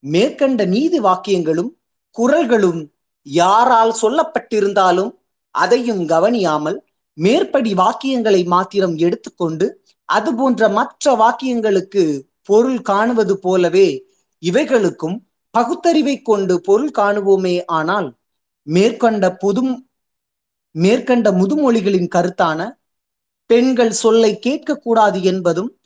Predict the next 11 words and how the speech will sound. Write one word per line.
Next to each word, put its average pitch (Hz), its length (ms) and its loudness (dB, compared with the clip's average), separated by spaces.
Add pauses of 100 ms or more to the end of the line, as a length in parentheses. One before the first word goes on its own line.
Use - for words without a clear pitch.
(240)
அறியாமை 233 600 0
என்பது 190 400 0 (420)
பெண்களது 269 640 2
ஆபரணம், 285 640 2 (260)
அதாவது 151 520 0 (400)
அவர்களின் 226 640 0
தன்மைக்கு 262 600 -2
ஏற்றது 262 480 -4
என்பதும், 185 460 -2 (460)
பெண்கள் 233 440 2
இஷ்டப்பட்டு, 233 640 -4